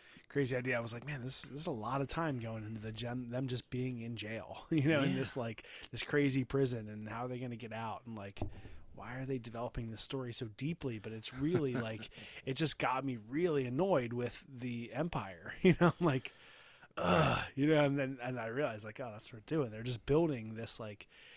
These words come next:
Speaker 1: this situation that really talks to, you know, the, the underlying, you know, f-, the, like, heart of the Empire." <laughs> It's like,
Speaker 2: Right.
Speaker 1: they don't care about people, and they're gonna do whatever they want because, you know, when, when there's a rebellion starting,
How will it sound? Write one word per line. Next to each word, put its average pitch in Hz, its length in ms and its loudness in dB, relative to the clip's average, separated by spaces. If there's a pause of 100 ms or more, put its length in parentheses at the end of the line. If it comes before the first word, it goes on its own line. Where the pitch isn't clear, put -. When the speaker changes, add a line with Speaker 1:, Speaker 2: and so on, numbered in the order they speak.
(220)
Speaker 1:
this 131 160 2
situation 127 760 0
that 92 180 -16
really 113 220 -6
talks - 480 -6
to, 92 340 -10 (560)
you 107 80 -14
know, 92 180 -14 (300)
the, 98 280 -10 (140)
the 104 220 -10
underlying, 98 720 -8 (500)
you 110 120 -14 (100)
know, 95 140 -14 (120)
f-, - 100 -20 (720)
the, 120 180 -6
like, 104 300 -8
heart 131 380 0
of 113 100 -10
the 110 100 -8
Empire." 104 420 -8 (200)
<laughs> 139 320 0 (260)
It's 117 100 -10
like, 98 160 -10
Speaker 2:
Right. 98 240 -2 (200)
Speaker 1:
they 147 80 2
don't 120 140 -2
care 113 160 -6
about 101 200 -10
people, 110 300 -10
and 107 80 -10
they're 110 100 -6
gonna 110 160 -8
do 110 120 -10
whatever 101 220 -8
they 107 80 -8
want 139 320 -2
because, 113 420 -8 (640)
you 123 80 -2
know, 113 120 -4
when, 117 260 -4
when 120 140 -4
there's 113 220 -4
a 120 60 -2
rebellion 117 500 0
starting, 120 560 -4